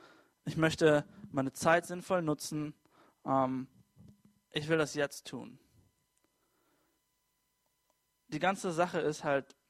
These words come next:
dass Gott auch manchmal Konsequenzen zulässt und sagt, "Okay, ich hab dich gewarnt." Und lieber, du lernst es auf die harte Tour als gar nicht. Aber wir müssen es gar nicht erst so weit kommen lassen und das ist das Tolle. Ähm, wir müssen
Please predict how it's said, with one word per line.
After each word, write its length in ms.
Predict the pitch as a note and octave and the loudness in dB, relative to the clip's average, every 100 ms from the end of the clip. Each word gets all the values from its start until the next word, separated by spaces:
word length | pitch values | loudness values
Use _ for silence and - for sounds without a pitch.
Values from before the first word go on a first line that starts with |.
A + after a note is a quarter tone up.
| _ | _
dass 220 | - D3+ - | -2 -2 4
Gott 420 | E3 E3+ - - - | 6 6 4 -20 -4
auch 140 | D3 | -2
manchmal 320 | D#3+ D#3 D#3 | 0 0 0
Konsequenzen 720 | D3+ D#3 C#3+ - D3 C#3+ - | 0 -2 -4 -6 -6 -6 -14
zulässt 400 | - D3 C3 A#2 | -10 -4 -4 -4
und 100 | C3+ | -6
sagt, 240 | C3 B2 - | -4 -4 -6
"Okay, 260 | - C3 - _ - _ _ _ _ _ - | -10 -8 -8 _ -20 _ _ _ _ _ -12
ich 180 | C#3+ | -8
hab 120 | D3 - | -8 -10
dich 180 | C3 - | -16 -12
gewarnt." 560 | B2 A#2+ A#2+ A2+ - _ | -6 -4 -4 -6 -18 _
Und 460 | - C3+ B2+ - - _ _ _ _ _ _ _ _ _ - | -6 -6 -6 -12 -20 _ _ _ _ _ _ _ _ _ -8
lieber, 380 | D3 D#3+ F#3+ F3+ | 0 2 8 8
du 100 | D#3+ | 8
lernst 360 | D#3+ E3 E3+ | 4 4 2
es 140 | D#3+ - | -6 -2
auf 140 | C#3+ | 0
die 120 | D3 | 0
harte 260 | C#3+ D#3+ E3 | 0 0 -2
Tour 200 | - D#3 | -6 -4
als 160 | A#2+ - | -2 -2
gar 240 | B2+ B2 | -2 -2
nicht. 320 | A#2 A2 - - _ _ _ _ - | -6 -12 -20 -20 _ _ _ _ -10
Aber 80 | C#3+ | -8
wir 80 | D3 | -4
müssen 200 | F3+ E3+ | -4 -6
es 100 | D3+ | -2
gar 120 | D#3 | -4
nicht 120 | D#3 | -4
erst 120 | C#3+ | -10
so 120 | D#3+ C#3+ | -8 -4
weit 160 | C3 | -4
kommen 200 | - C#3+ | -4 -6
lassen 260 | C3 A2+ - | -6 -8 -10
und 80 | C3 | -8
das 120 | C3+ | -8
ist 140 | C3 | -10
das 140 | C3+ - | -14 -6
Tolle. 340 | C#3+ C3 A#2+ _ _ _ _ _ _ | -2 -2 -4 _ _ _ _ _ _
Ähm, 220 | C3+ C3+ | 2 2
wir 100 | C3+ | 2
müssen 500 | D#3 E3+ F3 E3 D#3 | -2 -4 -6 -8 -8